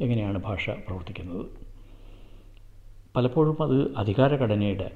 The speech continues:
ഒരു അടയാളമായി മാറാറുണ്ട്. വരേണ്യ വിഭാഗത്തിൻ്റെ ഭാഷ വരേണ്യ ഭാഷയായി മാറുന്ന ഒരു അവസ്ഥയുണ്ടാകുന്നു. അങ്ങനെയാണ് സംസ്കൃതം ഒരു വലിയ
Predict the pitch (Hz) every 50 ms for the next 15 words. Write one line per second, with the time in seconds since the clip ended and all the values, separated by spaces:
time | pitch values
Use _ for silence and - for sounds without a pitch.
0 | - 107 104 107 - - - 104 98 101 107 104 107 110 101 98 90 90 104 -
1 | - - - - 101 101 95 90 90 92 104 101 98 90 85 - - - - -
2 | - - - - - - - - - - - - - - - - - - - -
3 | - - - - - - - - - - - 120 110 110 117 135 151 165 175 180
4 | 170 160 131 135 139 139 131 131 - 135 131 120 113 110 113 110 - - 120 120
5 | 123 - - 101 98 101 107 113 127 139 135 120 117 110 104 - - 110 104 104
6 | 107 104 101 110 - - 107 104 104 98 95 95 98 92 101 - - - 107 101
7 | 98 95 95 98 - - - - - - - - - - - - - - - -
8 | - - - - 120 107 95 - - - 101 87 87 85 - - - - 110 120
9 | - - - - - - - - - - - - - - - - - - - -
10 | - - - - - - - - - 104 110 123 139 135 123 120 113 104 92 92
11 | - - - - - 113 113 101 - - 147 127 104 87 92 - - - - 117
12 | 113 110 107 101 101 101 101